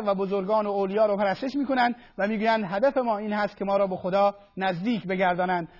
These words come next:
قرآن کریم می‌گوید مشرکین مکه علت پرستش خدا رو هم همین می‌دانستند.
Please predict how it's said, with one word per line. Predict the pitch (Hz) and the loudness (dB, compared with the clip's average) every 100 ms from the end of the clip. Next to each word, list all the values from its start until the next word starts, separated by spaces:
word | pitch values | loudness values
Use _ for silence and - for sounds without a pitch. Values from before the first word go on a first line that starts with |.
| - | -4
قرآن | 208 214 214 | 0 2 0
کریم | 202 214 240 277 | 2 2 2 0
می‌گوید | 262 208 214 240 | 0 2 2 2
مشرکین | 208 190 214 - 214 202 | 0 -6 -8 -6 -4 -2
مکه | 190 180 233 254 277 - - _ | -2 0 4 6 4 -2 -20 _
علت | 240 220 214 269 | 0 2 2 2
پرستش | 247 214 214 202 214 208 | 2 2 2 0 -6 -6
خدا | 180 190 226 | -4 0 2
رو | 247 | 4
هم | 220 220 220 - - | 4 2 0 -12 -6
همین | 214 247 220 | 0 2 0
می‌دانستند. | 185 175 175 - 185 170 | 0 -2 -4 -2 -2 -2